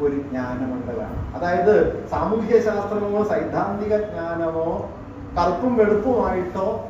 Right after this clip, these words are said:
ചിട്ടപ്പെട്ട അറിവുകളായിട്ടോ ക്രമപ്പെടുത്തി വച്ചതിൻ്റെ ഇടയിലുള്ള വിള്ളലുകൾ, പിളർപ്പുകൾ, വൈരുദ്ധ്യങ്ങൾ. അകമ്പൻ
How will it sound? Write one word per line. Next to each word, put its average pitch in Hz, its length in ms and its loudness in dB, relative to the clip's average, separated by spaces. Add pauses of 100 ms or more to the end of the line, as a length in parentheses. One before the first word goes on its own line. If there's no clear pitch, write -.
(100)
ചിട്ടപ്പെട്ട 240 480 -2
അറിവുകളായിട്ടോ 196 1000 2
ക്രമപ്പെടുത്തി 175 640 -6
വച്ചതിൻ്റെ 165 540 -6
ഇടയിലുള്ള 156 880 -4
വിള്ളലുകൾ, 151 640 0
പിളർപ്പുകൾ, 147 1040 -4
വൈരുദ്ധ്യങ്ങൾ. 147 680 -2
അകമ്പൻ - 720 2